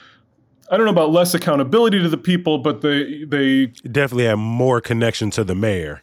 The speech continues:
Speaker 1: They definitely have more connection to the mayor and, you know, can't be elected, can't be voted out of office the way, the way these councils can.
Speaker 2: So who is eligible to be on the district council? You said this will be comprised of civilians. Um, you know, wh-, what are the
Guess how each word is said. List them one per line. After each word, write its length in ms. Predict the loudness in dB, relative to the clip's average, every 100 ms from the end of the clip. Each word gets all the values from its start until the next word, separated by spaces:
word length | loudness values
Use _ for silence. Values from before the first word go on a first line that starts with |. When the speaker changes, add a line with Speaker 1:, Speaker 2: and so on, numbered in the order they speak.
| -12 -4
Speaker 1:
They 120 | 2
definitely 320 | 2 4 2
have 100 | 2
more 160 | 0 0
connection 320 | -2 -2 -6
to 80 | -4
the 80 |
mayor 400 | -2 0 0 -2 -8 -20 -10 -2
and, 600 | 0 0 0 -2 -4 -10 -16 _ _
you 60 | -2
know, 80 | -2
can't 240 | -2 -2
be 80 | 0
elected, 500 | 2 0 0 -6 -2
can't 180 | -2 0
be 80 | 0
voted 340 | 2 2 2
out 200 | 0 0
of 100 | 0
office 460 | 0 0 -4 -8 -6
the 100 | -4
way, 340 | -4 -4 -8 -10
the 80 | -4
way 120 | -4
these 320 | -2 -6 -8 -14 _ _ _
councils 380 | -10 -10 -10 -16
can. 340 | -14 -14 -16 _ _ _ -6
Speaker 2:
So 120 | -2
who 160 | 2 2
is 140 | 0
eligible 440 | 0 0 0 0 0
to 40 |
be 160 | 0 0
on 180 | 0
the 60 | 0
district 320 | -2 -4 -4
council? 300 | -4 -4 -4
You 80 | -4
said 340 | 0 2 2
this 160 | 0 -4
will 80 | -4
be 120 | -4
comprised 580 | -6 -4 -4 -2 -4 -4
of 260 | -4 -2
civilians. 840 | -4 -6 -2 2 2 2 -2 -4 -8 -12 -20 -12 -4
Um, 400 | -2 0 -2 -4
you 140 | -2
know, 120 | -2 0
wh-, 220 | -2 0
what 180 | 0 0
are 80 |
the 220 | 0 -2